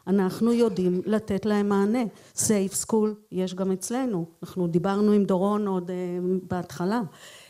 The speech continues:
אה, תוכניות של באים בטוב, כן, באים בטוב. ואני לוקחת את ה-, המילה שהכי משמעותית לי זה טוב. אנחנו רוצים לראות את הטוב.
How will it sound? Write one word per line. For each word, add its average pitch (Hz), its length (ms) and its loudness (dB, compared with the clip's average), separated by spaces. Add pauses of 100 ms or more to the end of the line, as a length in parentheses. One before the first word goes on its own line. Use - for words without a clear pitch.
אה, 190 200 6
תוכניות 220 640 4
של 247 140 2
באים 208 380 0
בטוב, 190 540 0
כן, 285 260 -2 (520)
באים 233 280 2
בטוב. 262 500 0 (400)
ואני 208 420 4
לוקחת 254 480 0
את 214 100 -6
ה-, 190 240 2
המילה 202 460 2
שהכי 233 600 0
משמעותית 226 640 0
לי 294 120 0
זה 196 140 0
טוב. 196 400 -2 (760)
אנחנו 208 300 2
רוצים 247 340 4
לראות 247 440 2
את 302 140 -2
הטוב. 220 500 0